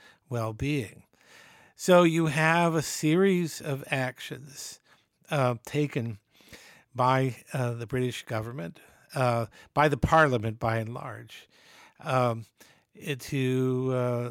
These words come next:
be-, begin to extract some revenues from the colonies. And the colonies are very irate about it. They, uh, and it's not only this, there was smuggling that went on during the, uh, Fre-, French and Indian War,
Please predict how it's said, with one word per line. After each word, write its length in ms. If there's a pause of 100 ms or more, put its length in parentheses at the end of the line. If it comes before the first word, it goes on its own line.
be-, 200
begin 460
to 140
extract 920 (160)
some 340
revenues 880 (300)
from 240
the 80
colonies. 600
And 100
the 60
colonies 460
are 140
very 600
irate 500
about 360
it. 180 (500)
They, 480 (440)
uh, 340 (280)
and 80
it's 120
not 160
only 240
this, 400
there 240
was 200
smuggling 880 (440)
that 180
went 240
on 340
during 360
the, 280
uh, 140 (280)
Fre-, 400
French 260
and 80
Indian 280
War, 440